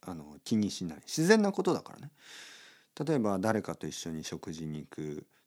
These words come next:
食べる時に音が出ますよね。普通のね、普通のレベルの音が出るでしょ。それは自然なことだから、そんなに気にしなくていいと思います。もう少しリラックスしてね。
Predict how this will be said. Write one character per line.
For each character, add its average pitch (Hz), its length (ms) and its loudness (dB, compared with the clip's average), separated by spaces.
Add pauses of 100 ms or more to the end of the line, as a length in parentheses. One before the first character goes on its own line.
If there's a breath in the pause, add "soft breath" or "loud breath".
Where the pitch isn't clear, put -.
食 131 120 4
べ 131 80 8
る 104 100 4
時 - 260 -10
に 82 120 -8
音 117 240 4
が 87 120 -2
出 87 100 -6
ま 87 140 -2
す - 100 -10
よ 76 100 -12
ね。 71 180 -14 (160)
普 - 100 -12
通 123 240 4
の 107 160 4
ね、 143 180 -2 (140)
普 - 100 -20
通 113 200 2
の 95 300 -2
レ 104 140 0
ベ 90 120 -4
ル 76 100 -10
の 73 160 -14
音 - 200 -6
が 80 100 -8
出 98 120 -4
る 85 100 -4
で - 80 -12
し - 120 -16
ょ。 156 80 -10 (400 loud breath)
そ - 180 -8
れ 143 60 -2
は 202 340 0
自 - 200 -8
然 117 240 2
な 156 100 2
こ 156 120 -12
と 156 120 0
だ 107 80 0
か - 160 -16
ら、 - 240 -16
そ - 200 -2
ん 254 200 6
な 247 100 4
に 226 140 2
気 - 160 0
に 147 120 4
し 135 140 -2
な 113 120 4
く - 100 -18
て 78 100 -6
い 73 40 -4
い 67 40 -14
と - 100 -16
思 71 120 -16
い - 40 -18
ま - 120 -20
す。 - 140 -20 (920 soft breath)
も 120 140 4
う - 20 2
少 - 180 -4
し 78 160 -4
リ 90 140 -2
ラ 90 140 -2
ッ - 20 -10
ク - 180 -14
ス - 40 -12
し - 100 -12
て - 80 -18
ね。 165 140 -8